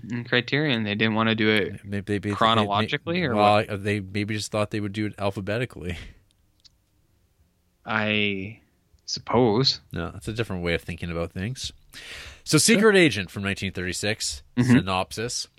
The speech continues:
Speaker 2: After three British agents are assigned to assassinate a mysterious German spy during World War One, two of them become ambivalent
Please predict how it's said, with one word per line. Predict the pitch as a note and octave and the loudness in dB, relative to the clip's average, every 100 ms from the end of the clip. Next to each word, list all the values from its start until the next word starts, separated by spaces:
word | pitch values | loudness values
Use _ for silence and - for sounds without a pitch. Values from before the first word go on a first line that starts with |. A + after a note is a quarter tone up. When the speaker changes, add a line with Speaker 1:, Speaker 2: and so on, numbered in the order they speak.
| - - _ - | -20 -20 _ -4
Speaker 2:
After | A#2+ G#2+ | -4 -6
three | - - A#2+ D#3+ | -12 -6 -2 -2
British | E3+ C#3 C#3+ C3+ - | -2 -2 -2 -4 -6
agents | F#2+ F#2 F2+ | -6 -6 -10
are | F2 | -10
assigned | E2 - A2+ B2 C#3 | -8 -4 -2 -4 -4
to | G#2 | -8
assassinate | G2 - F#2+ - E2 D2 | -6 -4 -4 -4 -12 -14
a | D#2 | -14
mysterious | D#2+ - - A2+ C#3 D3 D3 - | -10 -10 -8 -6 -6 -4 -6 -8
German | - A2+ A#2+ | -8 -8 -6
spy | - - A2 F2+ | -8 -4 -2 -2
during | E2 E2+ D#2+ D#2+ | -4 -10 -12 -10
World | F#2 A2+ G#2+ | -6 -6 -6
War | A2+ | -6
One, | A2+ E2+ D#2 D#2 _ _ _ | -6 -8 -10 -12 _ _ _
two | - G#3 | -4 2
of | E3+ D#2+ | 2 0
them | D2+ D2+ D2+ | -8 -12 -14
become | - F#2 F#2 E2 | -14 -10 -10 -8
ambivalent | D#2 D2+ G2 D#2+ C#2+ D#2+ | -10 -8 -8 -10 -14 -20